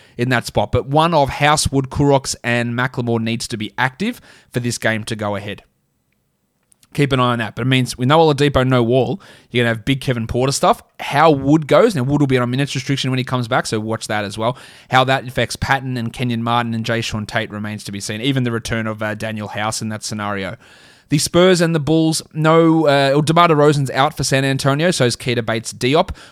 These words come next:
While for the Bulls, they're okay in terms of injuries too, except for Garrett Temple. The Hornets and the Nuggets, no Gary Harris, no Monty Morris for Denver, so Barton, Porter, uh, they will start, uh, alongside Paul Millsap, uh, and Jokic and Murray, of course.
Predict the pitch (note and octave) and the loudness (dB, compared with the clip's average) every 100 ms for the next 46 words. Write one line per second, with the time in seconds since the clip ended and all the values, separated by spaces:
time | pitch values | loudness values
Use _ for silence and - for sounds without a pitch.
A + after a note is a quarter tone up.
0 | - B2+ B2+ B2 A2+ C#3+ C#3+ B2+ A#2 B2 | -4 -2 -2 -8 -4 -2 -2 -4 -2 2
1 | A#2+ A#2 - A#2+ A#2+ A2 A#2+ A2+ A2 A2 | 2 0 0 0 0 -2 -4 -4 -4 -6
2 | A2+ A2 A2 G#2 - D3 D3+ B2+ - G#2+ | -6 -4 -6 -8 -2 0 2 -2 -6 -6
3 | G2+ G#2+ G#2+ - - C#3 D3 C#3+ - - | -6 -4 -4 -4 -4 -2 -2 -4 -6 -18
4 | - - D3+ F#3 G#3 G3 F3 F3 E3+ F3 | -20 -4 2 4 4 2 0 2 4 4
5 | E3+ - D#3+ E3 D3+ D3+ C#3+ D3 D3 C#3 | 0 0 2 4 4 4 4 2 2 2
6 | D3 D3 C#3+ C3 C3 C3 C#3+ D3+ - C#3+ | 2 2 0 0 0 4 4 4 2 0
7 | C#3+ D3+ F3+ - B2+ B2 - C3 C#3 D3 | 0 2 0 2 2 2 2 2 2 0
8 | C#3 - _ - D3 D3 C#3 C3 - _ | -4 -8 _ -2 2 4 4 2 -6 _
9 | - A#2+ A#2+ A#2+ A#2+ C3+ C3+ - - C3 | 0 4 4 2 2 2 0 -2 2 2
10 | C3 C3 A#2+ A#2+ B2+ C3 C3 C3 B2 C3 | 2 0 -2 -2 0 0 0 0 -2 -2
11 | C3 B2 C#3 D3 E3+ D#3 - A#2 A#2 A#2 | -4 -2 -4 0 2 2 0 -2 -2 -2
12 | A#2 A#2 A#2+ B2 A#2+ G#2+ A2+ C3 C#3 C3+ | -4 -2 -2 -4 -6 -4 0 2 4 2
13 | - C#3+ C#3 - | 0 2 2 0